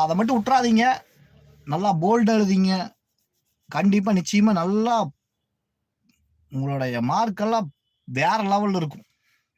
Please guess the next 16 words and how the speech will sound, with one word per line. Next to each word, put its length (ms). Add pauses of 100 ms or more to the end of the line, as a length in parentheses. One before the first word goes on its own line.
(840)
So 60 (120)
நல்லா 140 (120)
படிங்க. 300 (1700)
இது 100 (100)
மோட்டிவேஷன் 420
எடுத்துக்கங்க. 400 (140)
இந்த 120 (220)
வீடியோவே 360 (120)
மோட்டிவேஷன் 520
வீடியோ 200 (120)
தான். 120 (180)
டிஸ்கஸ் 420
பண்ணுங்க 220 (100)
நிறைய 260
பேர்த்துக்கிட்ட, 420 (400)
அந்த 140